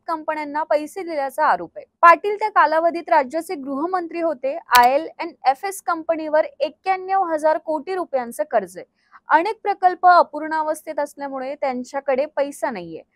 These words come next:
सरकारकडून मिळणारे सतरा हजार कोटी रुपयेही अडकलेत. कंपनीचे एकूण अडीचशे पेक्षा अधिक सबसिडीज आणि जॉईंट व्हेंचर्स आहेत. जमिनीच्या वादात जास्त नुकसान भरपाई दिल्यामुळे प्रकल्पांचा खर्च वाढला.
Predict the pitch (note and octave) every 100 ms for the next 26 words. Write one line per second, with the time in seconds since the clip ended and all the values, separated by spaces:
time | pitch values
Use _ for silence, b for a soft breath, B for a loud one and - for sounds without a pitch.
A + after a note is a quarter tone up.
0 | _ _ - F4 E4+ E4+ F#4+ F#4+ F4+ F#4
1 | E4+ C4+ C4 C#4 C4+ C#4 D4+ C4+ B3+ C#4+
2 | C#4+ C#4 C#4+ E4 E4 E4 F#4+ F4+ F4 E4+
3 | D#4+ E4+ G#3 F3+ E3 E3 _ _ _ _
4 | _ - F4 F#4+ G#4+ G#4 G4 G4 E4+ -
5 | D#4+ - _ C4 D4+ F4 - F4+ F4+ D#4+
6 | - E4+ E4 - C4 E4 - - D4+ -
7 | F4+ E4 E4+ - - C4+ D#4+ B3 A3+ C#4+
8 | F#4+ F#4 C#4+ G#3 G3 F#3 E3 - D#3 _
9 | _ G3 A#3+ C#4 D#4+ D4+ E4 D4 C4 B3
10 | C4+ C#4+ - - A3+ C#4+ - G#4 G4 E4
11 | F4+ F4+ F4 E4+ D#4+ E4 D4 D#4 D4+ D4+
12 | D#4 C#4 C4+ C#4+ D4 D4 D#4+ - B3+ A#3+
13 | D4+ D4 C4 B3